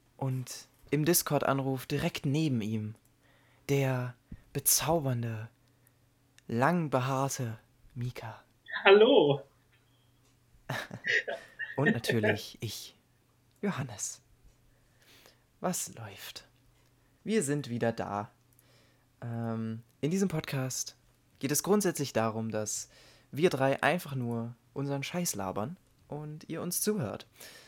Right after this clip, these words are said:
Speaker 1: Und wie immer,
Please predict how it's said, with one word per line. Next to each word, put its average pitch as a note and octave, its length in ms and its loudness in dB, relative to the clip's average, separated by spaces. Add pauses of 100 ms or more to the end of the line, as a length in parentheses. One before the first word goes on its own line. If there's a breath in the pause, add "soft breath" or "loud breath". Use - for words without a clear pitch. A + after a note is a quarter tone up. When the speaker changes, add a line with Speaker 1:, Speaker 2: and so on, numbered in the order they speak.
(600 soft breath)
Speaker 1:
Und B2 720 -2 (800)
wie B2+ 200 2
immer, C#3 400 0